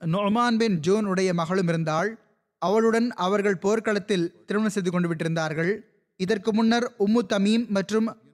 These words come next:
முஜாஆவின் மகளுடன் திருமணம் செய்து கொண்டதன் காரணமாக ஹஜ்ரத் அபூபக்கர் சித்திக் ரலியல்லாஹு அன்ஹு அவர்கள் ஹஜ்ரத் ஹாலித் ரலியல்லாஹு பின் வலீத் அவர்கள் மீது கடுமையாக கோபமடைந்தார்கள் என்பது அவர்களுக்கு தெரிந்திருந்தது.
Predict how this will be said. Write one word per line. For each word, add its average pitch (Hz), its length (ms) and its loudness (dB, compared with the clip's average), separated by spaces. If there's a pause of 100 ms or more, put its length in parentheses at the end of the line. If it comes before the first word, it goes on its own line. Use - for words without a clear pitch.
முஜாஆவின் 220 680 0 (120)
மகளுடன் 190 420 0
திருமணம் 208 300 0
செய்து 196 220 -2
கொண்டதன் 190 360 0
காரணமாக 175 840 -2 (360)
ஹஜ்ரத் 208 340 -2 (100)
அபூபக்கர் 202 680 -2
சித்திக் 185 340 -4 (260)
ரலியல்லாஹு 190 540 0
அன்ஹு 180 140 0
அவர்கள் 175 380 0 (440)
ஹஜ்ரத் 196 300 0 (320)
ஹாலித் 196 420 -2
ரலியல்லாஹு 202 500 0
பின் 196 180 0
வலீத் 180 320 0
அவர்கள் 175 320 0
மீது 170 320 0 (420)
கடுமையாக 226 640 0
கோபமடைந்தார்கள் 175 680 0
என்பது 165 360 0
அவர்களுக்கு 175 360 0
தெரிந்திருந்தது. 165 640 -2